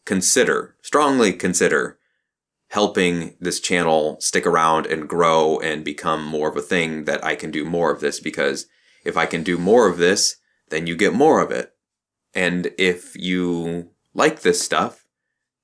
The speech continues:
then more of it would be enjoyable, right? And I also know for a fact that many, many of the people that come to this channel for forty K content would also enjoy other things as well.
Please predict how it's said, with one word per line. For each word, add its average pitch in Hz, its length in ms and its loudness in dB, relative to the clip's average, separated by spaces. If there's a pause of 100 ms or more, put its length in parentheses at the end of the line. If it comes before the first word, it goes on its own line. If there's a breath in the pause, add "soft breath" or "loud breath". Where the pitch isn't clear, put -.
(160)
then 92 200 2
more 110 240 6
of 110 100 4
it 113 140 4
would 101 220 0
be 95 240 -2
enjoyable, 110 520 2
right? 120 340 -2 (460)
And 101 220 2
I 101 120 2
also 95 580 2 (360)
know 104 500 2
for 95 260 2
a 80 40 2
fact - 680 -4 (1120)
that 98 380 0 (300 soft breath)
many, 131 440 2
many 117 440 4
of 85 160 2
the 87 80 2
people 78 560 -2
that 82 100 0
come 90 180 -2
to 87 60 0
this 82 120 0
channel 80 240 -2
for 92 180 -2
forty 92 320 0
K 87 220 0
content 76 440 -6
would 92 140 0
also 110 400 2
enjoy 85 480 0
other 123 280 2
things 78 340 -4
as 82 120 -8
well. 104 420 -4